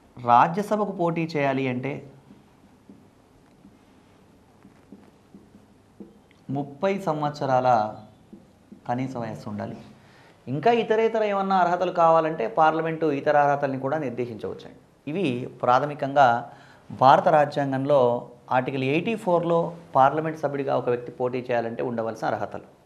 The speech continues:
అంటే ఈ భారతీయ పౌరసత్వం అనేది అతనికి జన్మతహా పౌరసత్వం కావచ్చు, లేదా ఆ వ్యక్తి భారత పౌరసత్వం పొందడం కావచ్చు. అంటే చెన్నమనేని రమేష్ అనే వ్యక్తి పౌరసత్వం విషయంలో ఒకసారి వివాదాస్పదం అవడం, అదేవిధంగా సోనియా గాంధీ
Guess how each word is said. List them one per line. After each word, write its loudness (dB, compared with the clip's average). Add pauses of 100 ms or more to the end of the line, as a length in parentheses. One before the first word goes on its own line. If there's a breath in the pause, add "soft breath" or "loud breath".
(320)
అంటే -4 (800 loud breath)
ఈ -4
భారతీయ 4 (100)
పౌరసత్వం 0
అనేది -4
అతనికి -2 (120)
జన్మతహా 4
పౌరసత్వం 0
కావచ్చు, 2 (840 soft breath)
లేదా 6 (260)
ఆ 2
వ్యక్తి -2 (120)
భారత 6
పౌరసత్వం -4
పొందడం -4
కావచ్చు. -8 (380)
అంటే -4 (120)
చెన్నమనేని 0
రమేష్ -2
అనే -4
వ్యక్తి -6
పౌరసత్వం -4
విషయంలో -8
ఒకసారి -6
వివాదాస్పదం -2
అవడం, -8 (680 soft breath)
అదేవిధంగా 2 (760)
సోనియా 0
గాంధీ -2